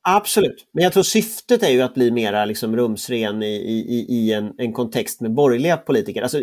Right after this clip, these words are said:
inga socialdemokrater nästan skulle ju vara mot att, eh, V får ett större inflytande.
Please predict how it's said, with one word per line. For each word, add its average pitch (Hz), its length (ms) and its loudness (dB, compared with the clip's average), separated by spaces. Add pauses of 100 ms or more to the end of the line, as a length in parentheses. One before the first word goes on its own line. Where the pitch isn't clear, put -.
(100)
inga 160 280 2
socialdemokrater 147 1080 2
nästan 113 560 -6 (320)
skulle 131 280 4
ju 127 60 8
vara 139 120 2
mot 143 360 2 (120)
att, 127 280 -4 (640)
eh, 120 240 0
V 110 340 0 (140)
får 104 420 0 (100)
ett 110 200 -8
större 104 420 -4
inflytande. 113 720 -6